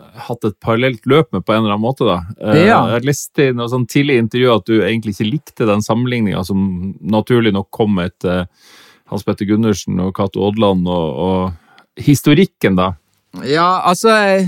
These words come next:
Speaker 2: det var jo, altså, Sondre har vært en sånn link egentlig hele veien, altså, eh, helt faktisk fra barnes-, altså, ungdomsskolen, faktisk, fordi han var innom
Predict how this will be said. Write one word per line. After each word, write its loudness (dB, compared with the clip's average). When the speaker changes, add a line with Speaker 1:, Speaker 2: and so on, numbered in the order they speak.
Speaker 2:
det -6
var 4
jo, 2
altså, 0
Sondre 4
har 2
vært -4
en 0
sånn 4
link 4
egentlig 4
hele 4
veien, 0
altså, 2
eh, 2
helt 4
faktisk -4
fra 4
barnes-, 0
altså, 2
ungdomsskolen, 4
faktisk, -4
fordi 4
han 4
var 2
innom 6